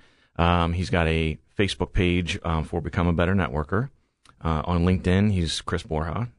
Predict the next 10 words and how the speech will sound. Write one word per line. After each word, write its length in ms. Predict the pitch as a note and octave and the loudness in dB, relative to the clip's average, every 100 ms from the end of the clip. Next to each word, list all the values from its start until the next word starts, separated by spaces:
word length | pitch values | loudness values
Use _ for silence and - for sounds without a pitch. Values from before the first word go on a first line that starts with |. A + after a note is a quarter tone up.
| _ _ _ _ | _ _ _ _
Pretty 180 | E2 - | -4 -4
simple. 320 | - F#3 D#3 _ _ _ _ | -4 -4 -4 _ _ _ _
Um, 460 | F2+ F2+ F2 E2+ E2+ | 2 4 2 0 0
on 180 | F2 F#2 | -2 0
Instagram, 540 | A2 - G2+ F#2 F2 | 0 0 0 2 2
he's 140 | F2+ D#2+ | 2 2
Network 540 | E2+ F#2 F#2 G2+ - | 2 2 0 -2 0
with 280 | F2+ F#2+ - - | 0 0 -6 -6
Chris 260 | G2+ F2+ | -2 -2
Borja. 460 | - E2+ F#2 F#2+ | 0 0 0 -2